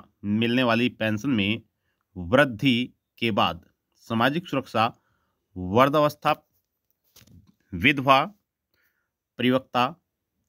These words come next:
तलाकशुदा, एकल नारी पेंशन का लाभ एक मई से दोस्तों दिया जाएगा। एक मई से पेंशन में बढ़ोतरी हो जाएगी, जो आपको अगले महीने पेंशन बढ़कर आपके बैंक खाते में ट्रांसफर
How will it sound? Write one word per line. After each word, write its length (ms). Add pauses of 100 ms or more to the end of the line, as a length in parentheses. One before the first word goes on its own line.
(140)
तलाकशुदा, 580 (560)
एकल 280
नारी 320 (520)
पेंशन 340
का 140
लाभ 360 (200)
एक 300
मई 360 (360)
से 240 (720)
दोस्तों 340
दिया 160
जाएगा। 320 (300)
एक 220
मई 160
से 180
पेंशन 420
में 160
बढ़ोतरी 420
हो 200
जाएगी, 320
जो 240 (420)
आपको 520 (1500)
अगले 260
महीने 400 (380)
पेंशन 460 (300)
बढ़कर 420
आपके 220
बैंक 220
खाते 200
में 140
ट्रांसफर 480